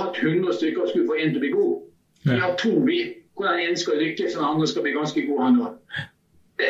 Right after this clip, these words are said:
Speaker 1: det, det, det er liksom, og det er vårt utgangspunkt i, eh, i toppidretten i Norge. Og det har jo på mange måter Norge gjennom de siste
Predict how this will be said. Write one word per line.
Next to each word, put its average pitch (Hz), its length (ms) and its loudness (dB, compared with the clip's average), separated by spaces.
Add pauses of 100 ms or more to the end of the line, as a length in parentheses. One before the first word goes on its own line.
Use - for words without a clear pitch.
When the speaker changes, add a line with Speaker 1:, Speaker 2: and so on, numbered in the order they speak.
(120)
Speaker 1:
det, 415 160 -2
det, - 160 0
det 208 100 2 (120)
er 202 60 -2
liksom, 175 480 -4
og - 160 -8
det 240 180 0
er 220 220 0
vårt 233 260 -8
utgangspunkt 190 640 -4
i, 185 220 0
eh, 143 160 -2 (300)
i 143 140 -4
toppidretten 143 540 -2
i 131 60 4
Norge. 147 260 0 (640)
Og 190 420 -4
det 247 120 6
har 220 400 0
jo 151 160 0
på 151 80 -4
mange 208 220 -2
måter 208 280 -2
Norge 196 380 0
gjennom 170 420 -2
de 160 120 0
siste 185 380 -4